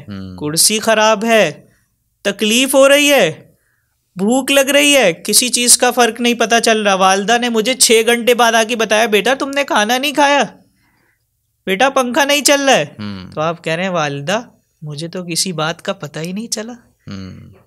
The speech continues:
Speaker 2: तो जितने भी नौजवान उम्र की कैद से आज़ाद इसे देख रहे हैं, बड़ा आसान सा हल है कि आप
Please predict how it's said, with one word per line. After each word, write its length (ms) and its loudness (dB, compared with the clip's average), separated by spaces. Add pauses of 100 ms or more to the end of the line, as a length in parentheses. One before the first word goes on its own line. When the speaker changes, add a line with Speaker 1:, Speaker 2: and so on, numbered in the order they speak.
(120)
Speaker 2:
तो 380 -8 (220)
जितने 520 -4
भी 120 -2
नौजवान 680 0 (440)
उम्र 280 0
की 140 -6
कैद 260 0
से 180 2
आज़ाद 400 0
इसे 220 0
देख 280 -2
रहे 140 -4
हैं, 120 -6 (100)
बड़ा 220 2
आसान 520 2
सा 220 0
हल 180 -2
है 160 -4 (720)
कि 100 -2
आप 460 -2